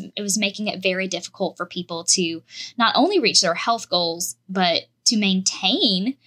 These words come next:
or improve their physical health in the process. And I'm thinking, "I'm a dietitian. Why is their health not getting better?" And it was this trade-off between, like, we're trying to make their physical health better, but in making the mental struggle worse,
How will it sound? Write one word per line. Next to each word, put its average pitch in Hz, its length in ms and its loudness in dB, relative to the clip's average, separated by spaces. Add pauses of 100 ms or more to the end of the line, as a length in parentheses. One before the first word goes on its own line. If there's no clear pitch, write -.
(140)
or 214 260 4
improve 214 540 0
their 208 100 4
physical 190 300 -4
health 175 420 -2
in 175 80 -6
the 165 80 -10
process. - 640 0 (380)
And 262 100 2
I'm 320 160 2
thinking, 330 320 2
"I'm 262 160 -4
a 294 60 -10
dietitian. 294 580 2
Why 220 240 0
is 294 80 -2
their 302 440 0
health 262 300 2
not 254 220 4
getting 370 240 0
better?" 180 340 0 (540)
And 220 520 0 (200)
it 240 140 -2
was 226 180 0
this 220 180 6
trade-off 202 460 0
between, 185 340 -2
like, 170 240 -18 (280)
we're 196 160 0
trying 202 280 2
to 247 60 2
make 240 80 0
their 190 120 2
physical 202 360 -4
health 175 260 -2
better, 160 400 -2
but 196 140 2
in 208 140 2
making 202 300 -2
the 190 60 -2
mental 180 320 0
struggle 180 460 0
worse, 190 640 0